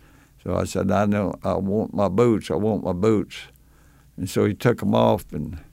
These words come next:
I was laying on my stomach, and I hugged those boots right here, pulled 'em up to me, 'cause I wasn't gonna lose my boots. I was so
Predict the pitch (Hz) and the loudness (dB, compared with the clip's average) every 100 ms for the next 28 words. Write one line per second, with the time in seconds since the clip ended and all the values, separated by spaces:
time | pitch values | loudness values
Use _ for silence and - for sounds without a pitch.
0 | - - - 107 98 110 107 98 98 92 | -20 -20 -6 -2 0 2 2 4 2 0
1 | 87 - 107 107 101 - - 85 87 - | -4 -4 0 0 0 -4 -8 -8 -8 -8
2 | - _ _ - 95 104 87 87 82 - | -20 _ _ -8 0 0 0 -2 -4 -4
3 | 92 92 - - - - 92 85 98 90 | -2 -2 -4 -10 -8 -2 -2 -2 -4 -4
4 | 85 _ - - - - 98 95 92 90 | -6 _ -20 -20 -16 -2 -2 0 0 -2
5 | - - 95 98 - - - - - - | -4 -8 -6 -6 -8 -16 -20 -20 -14 -8
6 | 92 95 104 101 90 95 80 80 71 _ | -2 -2 0 0 0 -2 -4 -8 -12 _
7 | - - _ _ - - - - - _ | -20 -20 _ _ -20 -20 -20 -20 -20 _
8 | - - 113 104 90 98 85 110 98 - | -18 0 2 2 2 -2 2 2 2 0
9 | - 78 - - | -6 -8 -6 -8